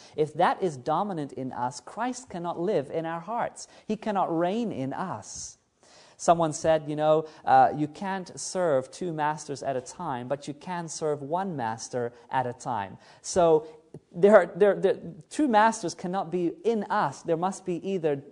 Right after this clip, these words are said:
self must die and Christ must reign, or self is alive and Christ cannot be part of us. And so that's why Paul says, uh, Paul, uh,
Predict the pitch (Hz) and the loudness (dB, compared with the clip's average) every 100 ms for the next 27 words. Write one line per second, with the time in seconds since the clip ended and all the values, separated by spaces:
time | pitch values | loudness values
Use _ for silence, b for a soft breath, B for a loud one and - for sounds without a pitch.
0 | _ - - 185 208 202 156 139 147 160 | _ -18 -4 0 0 -2 -8 -2 0 0
1 | 156 135 - 170 175 - 151 147 156 196 | -2 -6 -4 -4 -4 -6 -10 -6 -4 -4
2 | 240 B - 202 - 262 302 196 160 143 | -6 B 0 0 0 -4 -4 -4 -2 2
3 | 135 151 170 B B 175 - 208 240 240 | 4 4 2 B B -8 -8 -8 -6 -8
4 | - 208 208 220 226 214 - 285 359 117 | -10 -8 -6 -6 -8 -10 -6 -4 -4 -6
5 | 101 107 - - b b b - 180 - | -8 -8 -18 -20 b b b -2 -2 4
6 | 190 175 170 B 160 233 240 226 170 - | 6 8 4 B 2 2 4 2 2 0
7 | 214 233 196 208 202 151 - B B 156 | 0 2 0 0 0 0 -6 B B 2
8 | - - 226 202 82 117 71 | 2 2 4 4 4 2 -2